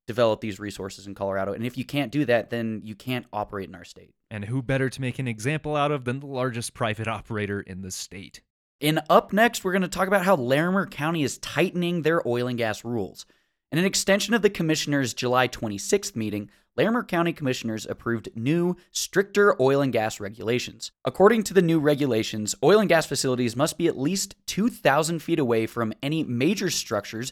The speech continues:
Speaker 1: such as schools, hospitals, and senior living facilities. Oil and gas facilities in Larimer County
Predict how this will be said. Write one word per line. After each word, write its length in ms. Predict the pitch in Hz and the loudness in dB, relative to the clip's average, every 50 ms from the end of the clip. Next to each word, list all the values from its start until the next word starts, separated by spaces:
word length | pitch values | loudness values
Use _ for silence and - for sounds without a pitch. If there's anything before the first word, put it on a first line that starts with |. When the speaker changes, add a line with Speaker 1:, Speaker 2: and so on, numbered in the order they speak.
| - - | -12 -8
Speaker 1:
such 280 | - - 151 139 - | 0 0 0 2 4
as 220 | 156 139 127 113 - | 4 4 4 2 0
schools, 600 | - - - 160 180 202 214 214 190 160 - - - | -4 -2 0 2 4 4 2 2 0 -4 -8 -8 -2
hospitals, 600 | - 151 156 - - - 170 170 170 165 139 139 | 2 2 2 2 2 0 2 2 2 2 0 -4
and 320 | - 139 160 185 180 175 | -4 -2 -2 -2 -2 -4
senior 320 | - - 160 165 165 151 | -2 -2 -2 0 0 0
living 260 | 139 127 139 127 104 95 | 2 2 0 0 -2 -6
facilities. 540 | - - - 87 85 - - - _ - _ _ _ _ _ _ _ _ _ - | -10 -12 -12 -12 -12 -12 -16 -20 _ -20 _ _ _ _ _ _ _ _ _ 8
Oil 140 | 160 220 247 | 8 8 8
and 100 | 240 196 | 8 4
gas 220 | 185 185 185 185 | 4 4 4 2
facilities 500 | - 151 147 - 160 156 147 151 147 123 | -2 -6 -2 0 0 2 2 2 2 2
in 80 | 131 120 | 0 -2
Larimer 440 | 113 104 113 131 143 151 151 147 - | -2 0 0 2 2 2 2 0 -2
County 380 | - - 117 113 117 117 113 | -2 -4 -4 -2 -2 -4 -6